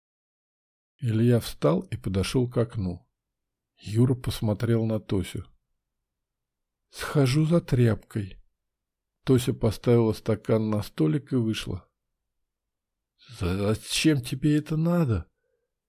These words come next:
Юра подошел к Илье и неожиданно резко развернул его за плечи к себе лицом. "Сам знаешь, откуда ветры дуют.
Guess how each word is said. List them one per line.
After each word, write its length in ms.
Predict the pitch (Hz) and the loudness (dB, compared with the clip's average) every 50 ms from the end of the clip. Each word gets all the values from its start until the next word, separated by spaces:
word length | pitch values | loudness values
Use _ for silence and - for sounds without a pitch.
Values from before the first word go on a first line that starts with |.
| _ _ _ _ | _ _ _ _
Юра 260 | 123 113 110 107 98 | -2 0 0 0 0
подошел 500 | - - 95 104 101 - - 131 110 101 | -2 -2 0 0 0 0 0 0 -2 -2
к 120 | - - | -2 -4
Илье 340 | 101 98 113 127 135 135 123 | -2 0 2 2 2 2 2
и 60 | 117 | 0
неожиданно 520 | 104 95 95 95 117 104 107 110 101 101 95 | 0 0 -2 -2 -2 -4 -4 -4 -2 0 0
резко 360 | 120 127 123 - - - 107 | 0 0 -2 -2 -4 -4 -4
развернул 500 | 107 95 95 104 101 107 117 120 113 110 | -4 -2 -2 -4 -2 -2 -2 -2 -2 -2
его 160 | 107 107 101 | -2 -4 -4
за 180 | 95 107 110 107 | -2 0 -2 0
плечи 380 | - 117 123 127 123 - - | 0 0 0 0 0 -4 -8
к 60 | - | -12
себе 320 | - - - 95 101 117 107 | -10 -6 -6 -2 0 0 0
лицом. 540 | 107 113 - - - 143 120 139 90 - _ _ _ _ _ _ _ _ _ _ _ _ _ _ _ _ _ _ _ _ _ _ _ _ _ | 0 -2 -2 -2 -2 -2 -2 -2 -2 -8 _ _ _ _ _ _ _ _ _ _ _ _ _ _ _ _ _ _ _ _ _ _ _ _ _
"Сам 520 | - - - - - 135 131 127 120 104 | -20 -18 -16 -2 6 6 8 8 8 4
знаешь, 400 | 95 110 117 117 113 104 - - | 2 2 2 2 2 2 2 0
откуда 380 | 95 92 - - 120 104 107 104 | -2 -4 -2 -2 0 0 2 2
ветры 420 | 95 107 113 104 - 104 104 98 | 2 4 2 2 2 0 0 0
дуют. 440 | 92 92 101 101 98 92 92 - | 0 0 0 0 0 0 -2 -6